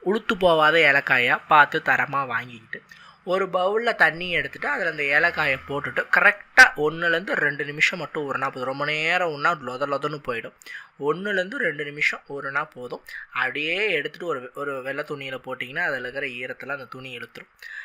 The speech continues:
இப்போ ஒவ்வொரு ஏலக்காயா எடுத்து ஊசி, நார்மலா நம்ம தைக்க பயன்படுத்துற ஊசியில நூல் கோர்த்து, நூல்னா சிகப்பு நூல், பச்சை நூல்,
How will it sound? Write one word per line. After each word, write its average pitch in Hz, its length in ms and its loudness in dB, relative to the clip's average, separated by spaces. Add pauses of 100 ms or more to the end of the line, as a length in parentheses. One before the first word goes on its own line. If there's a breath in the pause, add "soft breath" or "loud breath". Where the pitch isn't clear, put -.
(160 loud breath)
இப்போ 196 280 -4
ஒவ்வொரு 180 420 0 (640)
ஏலக்காயா 135 540 0
எடுத்து 113 340 -12 (280)
ஊசி, 262 340 -4 (760)
நார்மலா 151 460 0
நம்ம 135 200 -4
தைக்க - 300 -6
பயன்படுத்துற 131 520 -8 (100)
ஊசியில 127 420 -16 (480 loud breath)
நூல் 208 300 -2
கோர்த்து, 147 400 -6 (120)
நூல்னா 208 320 -2
சிகப்பு 185 440 -6
நூல், 170 280 -4
பச்சை - 460 -4
நூல், 156 220 -10